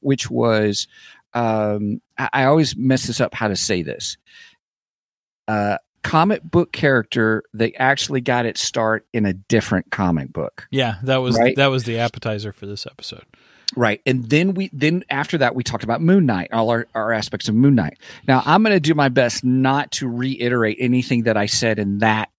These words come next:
Speaker 1: particular episode, 'cause we did all kinds of fun, wild tangents and just had a great time. So if you have not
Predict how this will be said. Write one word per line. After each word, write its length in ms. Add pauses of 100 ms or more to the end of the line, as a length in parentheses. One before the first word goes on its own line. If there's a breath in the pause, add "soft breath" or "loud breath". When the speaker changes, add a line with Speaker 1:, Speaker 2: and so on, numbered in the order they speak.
(180)
Speaker 1:
particular 560
episode, 560
'cause 240 (260 loud breath)
we 240
did 240
all 220
kinds 400
of 100
fun, 680 (100)
wild 680
tangents 880 (400 loud breath)
and 680 (120)
just 360
had 220
a 100
great 440
time. 460
So 280 (400 loud breath)
if 180
you 160
have 240
not 500